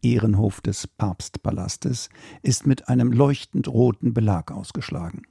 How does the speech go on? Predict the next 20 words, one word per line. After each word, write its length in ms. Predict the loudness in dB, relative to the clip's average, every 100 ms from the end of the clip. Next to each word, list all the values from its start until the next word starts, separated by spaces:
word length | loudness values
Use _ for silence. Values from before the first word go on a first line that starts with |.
| _ _ _ _
An 100 | -2
der 80 | -2
Fassade 460 | 0 -2 -2 -2 2
lehnen 500 | 4 4 4 2 -2 -2
einige 560 | 2 2 2 0 -2
W-C-Schüsseln, 880 | -2 -2 -2 -2 -2 -4 -2 -2 -2 -4
Pissoirs 640 | -6 -2 -2 -2 -4 -12
und 180 | -14 -8
Bidets. 540 | -6 -4 -6 -10 -16 -20 _ -20 -18 -14 -14 -2
Dann 320 | 2 4 2
kommt 240 | 0 -2 -2
von 160 | -2
der 140 | 0 2
Seite 320 | 2 0 0
ein 100 | -4
Akteur 640 | -4 -10 0 2 4 2
in 200 | 0 -2 -2
weißer 600 | 0 2 2 0 -2 -2
päpstlicher 720 | 0 -2 -2 -8 -8 -4 -4
Robe, 480 | 0 2 4 4